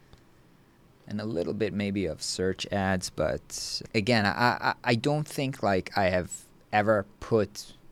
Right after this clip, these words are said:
a proper attention to it, 'cause I was always doing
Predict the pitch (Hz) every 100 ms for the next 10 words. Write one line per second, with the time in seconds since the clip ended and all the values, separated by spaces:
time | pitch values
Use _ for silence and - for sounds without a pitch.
0 | - - - - - - _ - - -
1 | - 107 101 - 110 101 - - 101 95
2 | 87 90 98 80 - 98 95 107 101 -
3 | 110 110 101 90 98 95 90 87